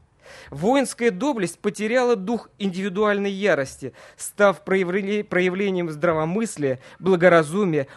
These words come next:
полного владения с собой, постоянного самоконтроля и подчинения общей дисциплине. Для обуздания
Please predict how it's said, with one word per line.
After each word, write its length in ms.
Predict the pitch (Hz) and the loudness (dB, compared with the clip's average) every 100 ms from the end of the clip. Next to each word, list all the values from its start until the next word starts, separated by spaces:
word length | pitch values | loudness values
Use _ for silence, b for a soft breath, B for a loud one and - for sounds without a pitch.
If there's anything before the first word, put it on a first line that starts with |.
| B - | B 0
полного 500 | 226 233 233 208 180 | 2 6 4 4 4
владения 480 | 190 180 196 170 | 2 2 0 0
с 60 | 156 | -2
собой, 540 | - 180 175 165 120 - b b | 0 0 0 0 -2 -6 b b
постоянного 680 | 202 - 202 208 202 180 160 | -2 2 2 4 4 2 0
самоконтроля 800 | - 175 165 170 156 220 214 | 0 0 2 0 2 2 2
и 160 | 175 208 | 2 -2
подчинения 840 | - 196 - 175 180 208 202 190 | 0 -2 0 -2 2 2 4 0
общей 420 | - 180 170 - | 2 2 2 -2
дисциплине. 840 | 147 143 - 151 151 170 156 113 95 _ _ _ _ _ b b b b | -12 -12 -12 -12 -10 -8 -8 -10 -14 _ _ _ _ _ b b b b
Для 220 | 151 190 | 2 2
обуздания 640 | 170 202 - 233 226 220 | 2 -2 2 4 4 2